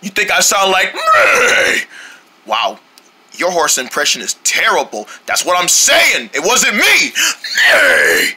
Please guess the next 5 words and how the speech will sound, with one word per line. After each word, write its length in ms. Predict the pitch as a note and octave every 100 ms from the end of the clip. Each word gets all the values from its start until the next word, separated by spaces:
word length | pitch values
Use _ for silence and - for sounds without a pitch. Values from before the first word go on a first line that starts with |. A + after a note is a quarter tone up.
| -
<gasps> 640 | - - - - - - -
It's 240 | - A#4+ -
a 60 |
horse. 1400 | A4 - - A4+ B4+ D5 D5 C5 A#4 F#4+ - - - - - - - - - - -
Neigh! 960 | - - - - - - - - -